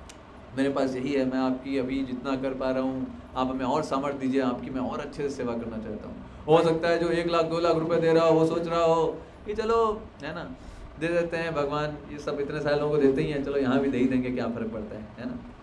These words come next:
तो चेतना किसकी अच्छी है? वो एक रुपये की चेतना अच्छी हो सकती है। लेकिन एक लाख रुपए की चेतना खराब हो सकती है। तो भगवान क्या देखते हैं? चेतना। That's why भगवान देखते हैं intent, not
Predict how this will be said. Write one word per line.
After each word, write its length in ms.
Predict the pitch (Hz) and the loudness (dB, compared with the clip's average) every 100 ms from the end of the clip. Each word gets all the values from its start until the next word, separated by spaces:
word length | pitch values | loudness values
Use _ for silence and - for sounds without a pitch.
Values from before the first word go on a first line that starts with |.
| - - - - | -20 -20 -18 -10
तो 60 | 135 | -6
चेतना 400 | 143 160 190 196 | -2 0 0 -2
किसकी 320 | 190 180 190 | -2 0 0
अच्छी 220 | 185 185 | 0 0
है? 120 | 175 | 0
वो 100 | 160 | 4
एक 140 | 156 170 | 2 2
रुपये 200 | 165 165 | -2 -4
की 60 | |
चेतना 300 | 165 160 165 | -4 -6 -4
अच्छी 220 | 175 - | -4 -2
हो 100 | 220 | -4
सकती 280 | 151 123 - | -4 -6 -10
है। 240 | 104 - - - 110 107 92 - - 120 - - - - - - | -14 -14 -16 -12 -12 -10 -14 -16 -16 -12 -12 -12 -16 -18 -14 -6
लेकिन 200 | 127 139 | 0 0
एक 200 | 175 180 | 2 2
लाख 100 | 175 | 2
रुपए 200 | 175 180 | 2 0
की 100 | 180 | 0
चेतना 260 | 175 208 | 0 2
खराब 380 | 294 - - 160 | 2 2 0 0
हो 100 | 143 | 0
सकती 280 | 123 110 107 | -2 -4 -8
है। 60 | 90 - - - - - | -12 -14 -18 -18 -18 -10
तो 60 | |
भगवान 320 | 127 131 156 196 | -2 0 2 0
क्या 220 | 190 190 | 2 4
देखते 300 | 190 190 202 | 6 4 2
हैं? 480 | 202 302 - - - - - - | 2 0 -2 -10 -16 -16 -16 -10
चेतना। 560 | 104 - 98 87 87 | -10 -8 -10 -10 -6
That's 280 | 123 160 156 | 0 0 2
why 280 | 180 175 - - - | 0 2 0 -2 -4
भगवान 340 | 127 156 180 | -2 0 -2
देखते 300 | 175 160 - | -2 -4 -4
हैं 340 | 175 143 135 127 | -4 -4 -6 0
intent, 480 | 185 190 185 - 156 | 2 2 -4 -2 4
not 160 | 254 | 4